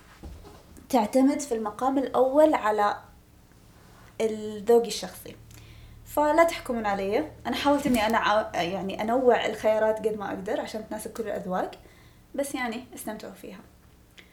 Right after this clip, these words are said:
قبل ما نبدأ، خلونا نعطي شاوت أوت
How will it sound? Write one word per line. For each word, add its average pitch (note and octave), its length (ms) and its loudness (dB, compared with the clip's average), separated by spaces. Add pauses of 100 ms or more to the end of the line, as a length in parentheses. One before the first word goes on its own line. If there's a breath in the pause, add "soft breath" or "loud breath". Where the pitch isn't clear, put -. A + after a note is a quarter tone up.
(420 soft breath)
قبل F4+ 240 2
ما F4 80 8
نبدأ، C#4+ 360 2
خلونا A#3+ 380 0
نعطي A3 280 -4
شاوت A3 320 -2
أوت F#3 320 -2